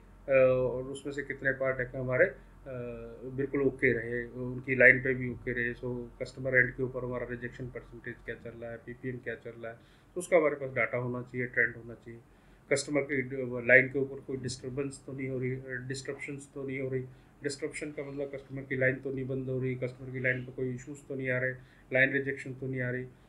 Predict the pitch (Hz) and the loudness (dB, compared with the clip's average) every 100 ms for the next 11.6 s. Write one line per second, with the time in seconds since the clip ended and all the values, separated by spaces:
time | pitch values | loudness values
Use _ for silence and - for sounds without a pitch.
0 | - 139 143 - - 147 135 135 131 127 | -14 -10 -10 -10 -8 -4 -2 -2 -2 -4
1 | 127 139 - 147 139 135 - 139 139 131 | -6 -10 -4 -2 0 -4 -6 -12 -10 -6
2 | 135 123 - - 123 127 127 - 120 123 | -6 -6 -10 -6 -6 -6 -10 -10 -10 -12
3 | - 123 120 - - - - 135 135 151 | -14 -16 -16 -20 -20 -14 -6 0 2 4
4 | 160 175 - 147 147 147 147 147 131 139 | 2 2 2 0 -2 -8 -8 -6 -6 -4
5 | 135 135 - 131 127 131 127 127 127 127 | -4 -6 -4 -4 -4 -2 0 0 -2 -4
6 | - - - 147 139 165 160 151 160 160 | -10 -20 -8 -4 2 2 2 0 -6 -4
7 | 165 - 147 147 147 143 143 139 - 147 | -4 -2 -2 -2 -4 2 4 4 0 -6
8 | 143 143 135 131 127 127 131 131 131 127 | -4 -4 -2 -2 -2 -2 -4 -2 -2 -2
9 | 147 156 151 160 - 156 151 143 151 147 | -6 -8 -8 -8 -4 -4 -6 -6 -4 -2
10 | 151 147 156 143 135 139 139 139 147 - | -4 -4 -2 0 0 0 -2 -4 -4 -6
11 | 160 156 139 127 123 | -10 -2 2 4 2